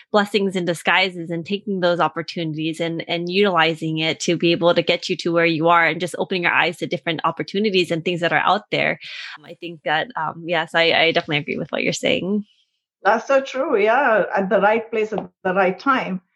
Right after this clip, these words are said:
Speaker 2: So you're only able to see the opportunities or the probabilities when you're at the right place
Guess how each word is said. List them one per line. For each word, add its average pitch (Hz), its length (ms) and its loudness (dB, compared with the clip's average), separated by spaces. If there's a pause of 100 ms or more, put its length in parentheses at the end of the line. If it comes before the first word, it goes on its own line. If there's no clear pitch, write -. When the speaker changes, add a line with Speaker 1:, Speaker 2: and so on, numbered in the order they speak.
(220)
Speaker 2:
So 220 260 2
you're 247 220 4
only 247 360 2
able 226 180 2
to 226 120 -6
see 214 180 -8
the 208 100 2
opportunities 185 800 0
or 180 80 2
the 180 80 0
probabilities 180 920 0
when 185 200 2
you're 175 140 0
at 156 100 -6
the 170 100 0
right 165 260 0
place - 480 -2